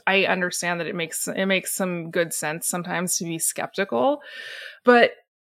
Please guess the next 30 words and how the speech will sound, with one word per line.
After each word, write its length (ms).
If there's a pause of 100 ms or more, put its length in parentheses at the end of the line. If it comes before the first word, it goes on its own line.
(140)
there's, 720
yeah, 420
it's 220
very, 760 (140)
it's, 500 (400)
you 120
know, 100
and 160
I 120
think 180
that, 180
like, 160
doing 240
things 240
unconventionally 800
also 400
can 240
be, 400
can 120
be, 160
like, 200
a 60
really 220
good 220
thing. 280
I 100
think 160
especially, 760 (600)
you 100
know, 340